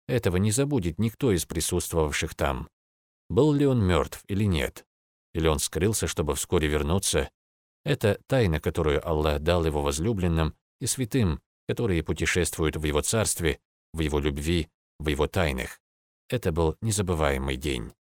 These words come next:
Новость, как огромный ураган, пронеслась по Дамаску, Алеппо, Иордании, Бейруту. Отовсюду приехали люди, чтобы последний раз взглянуть на своего шейха.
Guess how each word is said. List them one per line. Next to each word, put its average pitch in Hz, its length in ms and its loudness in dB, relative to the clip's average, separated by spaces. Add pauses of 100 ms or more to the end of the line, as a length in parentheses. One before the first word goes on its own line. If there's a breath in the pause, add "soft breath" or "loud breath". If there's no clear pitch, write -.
(680)
Новость, 113 600 2
как 92 200 0
огромный 92 440 4
ураган, 90 560 2 (160)
пронеслась 80 720 0
по 76 80 -2
Дамаску, 80 580 0 (240)
Алеппо, 82 640 0 (100)
Иордании, 82 640 2
Бейруту. 76 680 0 (560)
Отовсюду 107 520 -2
приехали 78 500 0
люди, 80 400 0 (400)
чтобы 82 240 -2
последний 113 500 0
раз 87 220 2
взглянуть 78 580 -2
на 82 140 -4
своего 73 380 0
шейха. 69 500 -4